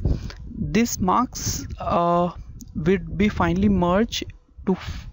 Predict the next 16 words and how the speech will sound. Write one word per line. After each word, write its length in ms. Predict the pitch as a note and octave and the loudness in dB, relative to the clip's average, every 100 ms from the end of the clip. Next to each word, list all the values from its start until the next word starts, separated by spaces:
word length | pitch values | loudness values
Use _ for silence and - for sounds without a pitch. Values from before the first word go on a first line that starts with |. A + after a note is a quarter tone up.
| - | -8
call 240 | - E3+ F#3+ | 0 0 0
for 260 | - F3+ | 0 0
the 160 | E3+ C4+ | 2 0
final 400 | - E3+ E3+ F#3+ | 2 -2 0 -2
normalized 480 | F3+ D3+ D3+ D#3+ - | -2 -2 0 -2 -6
score. 260 | - - - - - - - - | -8 -8 -8 -14 -12 -12 -10 -2
Okay, 280 | D3+ A3 - - - - - - - | 0 0 -2 -12 -12 -10 -10 -10 -6
and 300 | D#3+ E3+ E3 | -4 -2 0
this 180 | F#3 F#3 | 0 0
final 360 | - F3+ G#3 B3 | 0 2 4 4
normalized 540 | G#3 F#3 F#3+ G3 G3+ | 4 2 2 2 0
score 540 | - - F3+ F#3+ G3+ - | -4 2 4 4 2 -4
will 380 | D#3+ F3 F#3 F3 | 0 2 2 0
be 680 | D#3 E3 F#3+ G3+ G3+ - - _ - D3 | -2 0 2 2 0 -4 -14 _ -8 -2
done 280 | D#3 F#3 G3+ - | 2 2 0 -2
after 640 | D#3+ D#3+ _ - F#3 G3 | 0 0 _ 2 4 4